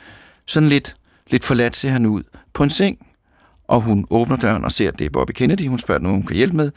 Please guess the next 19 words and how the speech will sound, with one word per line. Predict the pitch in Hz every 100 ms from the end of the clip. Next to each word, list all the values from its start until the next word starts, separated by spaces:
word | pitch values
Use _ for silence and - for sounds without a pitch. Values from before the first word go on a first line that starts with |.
| - - - -
og | -
siger, | 127 131
"Ja, | 101
faktisk, | 110 - - - - - _ _
hvis | - 107
du | -
kunne | 113
skaffe | 107 - -
mig | -
en | 107
sandwich." | - - - - -
Det | 87
gør | -
hun. | 90 92 - - _ - - - - -
Og | - 107
det | 139
er |
den | 139 131
dag | - 107 92 127